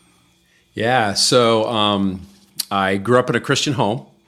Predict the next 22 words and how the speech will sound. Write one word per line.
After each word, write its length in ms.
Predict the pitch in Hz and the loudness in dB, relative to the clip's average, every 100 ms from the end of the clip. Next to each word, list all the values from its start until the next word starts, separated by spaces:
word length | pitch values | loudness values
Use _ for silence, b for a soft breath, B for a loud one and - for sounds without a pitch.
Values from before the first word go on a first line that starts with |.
| - | -20
Uh, 400 | 85 82 87 87 | -16 -12 -10 -10
my, 240 | 90 87 85 | -8 -8 -10
my 260 | 92 90 82 | -12 -10 -10
dad 380 | 85 95 101 104 | -6 -4 -2 -4
was 120 | 85 | -4
actually 520 | 92 90 - 101 92 | -6 -4 -6 -6 -8
a 280 | 82 80 76 | -8 -10 -14
pastor 500 | - 101 90 - 101 | -4 -2 0 -2 -6
and 120 | 98 87 | -6 -6
a 40 | |
missionary. 640 | 90 95 101 90 98 131 - B B B B B B 90 | -4 -4 -2 -4 -6 -8 -16 B B B B B B -16
Uh, 220 | 82 82 | -14 -12
my 160 | 85 | -10
dad, 420 | 80 85 85 82 82 | -8 -6 -6 -6 -10
uh, 300 | 80 80 82 | -10 -10 -10
and 100 | 85 | -8
mom 260 | 87 92 | -6 -4
started 340 | 98 98 87 85 | -4 -6 -6 -10
a 20 | |
church 320 | - 90 - | -8 -8 -8
in 60 | 82 | -10
Hawaii, 520 | 90 85 85 98 | -6 -2 -2 -2